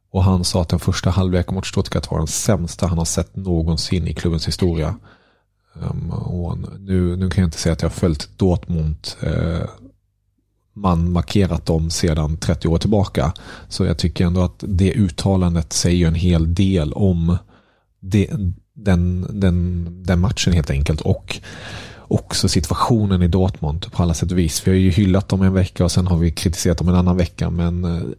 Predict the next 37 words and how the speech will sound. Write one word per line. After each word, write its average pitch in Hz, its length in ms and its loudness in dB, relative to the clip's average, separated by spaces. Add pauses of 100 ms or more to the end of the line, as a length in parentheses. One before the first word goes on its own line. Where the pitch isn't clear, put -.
(180)
det, 214 200 -8
det, 107 240 0
det 98 300 2 (440)
luktar 113 400 2
ju 110 140 2
ruttet - 640 0 (140)
helt - 160 0
enkelt - 260 -4
i 92 60 2
Dortmund 85 500 -4
på - 120 -4
ett - 120 -6
sätt. - 440 -10
Ehm, - 340 -4 (100)
det, 90 380 -2
det 98 100 -2
är 92 40 2
hela 92 340 2
tiden 92 220 -2
någonting 82 400 -2
som 82 420 -2
är 92 240 2
där 82 140 2
illa 87 300 2
och - 360 -6 (1160)
är 98 160 2
man 80 140 2
krass, - 540 -2
alltså, 90 600 0 (200)
jag 101 160 0
skulle - 240 0
inte 95 120 -6
förvåna 98 360 -2
mig 95 120 0
om 90 80 -2
de 92 100 -2
faktiskt - 560 -4